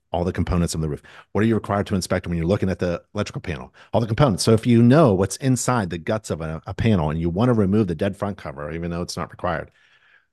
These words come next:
you will have confidence 'cause you know everything in here. And you're gonna check to see if everything is installed properly. And when you're trained on what's installed properly,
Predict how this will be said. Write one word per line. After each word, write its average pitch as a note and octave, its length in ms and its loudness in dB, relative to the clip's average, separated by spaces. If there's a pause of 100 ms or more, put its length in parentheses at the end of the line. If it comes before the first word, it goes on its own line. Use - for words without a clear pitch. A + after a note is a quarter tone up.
(240)
you A2 180 4
will A2+ 80 6
have G#2 300 0
confidence - 640 -6 (1120)
'cause F2+ 120 -4
you F#2 100 2
know G#2+ 260 6
everything F#2 460 2
in F#2 100 0
here. - 240 -14 (880)
And F#2+ 100 -12
you're E2+ 100 -6
gonna F2 180 0
check - 520 0 (100)
to G2 100 2
see E3+ 260 0
if - 140 -2
everything F#2 560 -2 (100)
is F#2+ 160 -12
installed F2 420 -4
properly. - 460 -6 (440)
And F#2 120 -4
when F#2 120 0
you're F#2+ 140 2
trained A#2 640 2
on F2 260 -4
what's G2 220 -4
installed C3 380 -2
properly, D2+ 520 -10